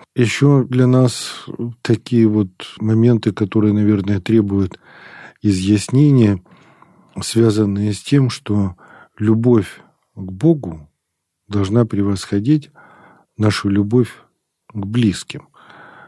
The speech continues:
Любовь к Богу должна превосходить нашу любовь к матери, к отцу, к детям, к братьям и сёстрам. Почему так? Ну, об этом даже самое простое вот можно сказать,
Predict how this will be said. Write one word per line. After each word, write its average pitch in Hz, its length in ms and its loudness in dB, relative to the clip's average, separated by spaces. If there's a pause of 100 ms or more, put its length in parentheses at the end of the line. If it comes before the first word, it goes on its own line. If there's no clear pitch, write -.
Любовь 104 420 0
к 95 140 -6
Богу 107 500 -2 (160)
должна 101 480 0
превосходить 107 760 -2
нашу 98 300 -2
любовь 107 460 0
к - 120 -14
матери, 107 600 -2 (340)
к - 80 -12
отцу, 104 460 -6 (420)
к 90 100 -8
детям, 95 560 0 (460)
к 87 100 -10
братьям 95 600 -2 (260)
и 90 80 -6
сёстрам. - 560 -12 (260)
Почему 117 420 0
так? - 360 -16 (520)
Ну, 165 300 4
об 127 180 2
этом 107 300 0
даже 95 440 -4
самое 113 480 2
простое 90 680 -6 (180)
вот 82 240 -8
можно 78 440 -2 (180)
сказать, 127 540 -4